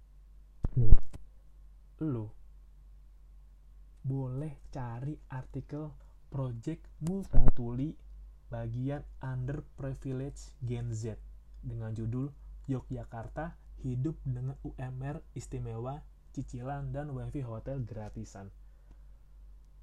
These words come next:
Lu baca itu Project Multatuli, bagus banget untuk menambah sudut pandang lu soal Indonesia yang luas,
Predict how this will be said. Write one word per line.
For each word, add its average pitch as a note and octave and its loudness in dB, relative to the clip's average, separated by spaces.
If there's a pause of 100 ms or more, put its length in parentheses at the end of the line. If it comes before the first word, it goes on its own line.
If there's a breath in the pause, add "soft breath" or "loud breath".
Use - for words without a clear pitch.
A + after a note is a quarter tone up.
Lu C3 -8
baca C3+ -12
itu B2 -10
Project A#2 -8
Multatuli, A2+ -8
bagus C#3 -8
banget A2+ -6
untuk B2 -10
menambah A#2 -10
sudut A#2+ -12
pandang B2 -12
lu B2 -10
soal B2+ -14
Indonesia A#2+ -14
yang B2 -16
luas, A#2 -16